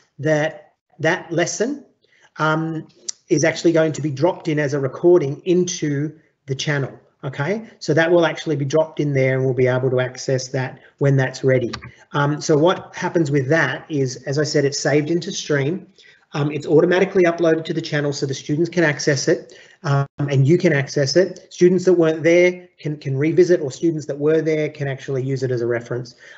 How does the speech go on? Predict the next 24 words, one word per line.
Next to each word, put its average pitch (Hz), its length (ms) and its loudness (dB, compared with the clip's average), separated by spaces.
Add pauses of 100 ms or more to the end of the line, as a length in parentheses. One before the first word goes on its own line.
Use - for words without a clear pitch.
Um, 165 320 0
automated, 185 600 4
automated 190 460 2
closed 160 380 -4
captions, 262 560 -8
so 147 260 0
there 139 180 0
are 147 220 -2
captions 180 480 -4
happening 170 400 -2
in 165 160 2
that, 165 320 -2 (380)
um, 147 680 -2 (220)
in 156 140 4
that 156 180 2
chat. 170 240 2
I 147 60 -2
have 139 100 0
the 135 80 -2
ability 147 320 2
to 131 80 -4
turn 156 300 0
that 143 160 2
on, 143 280 0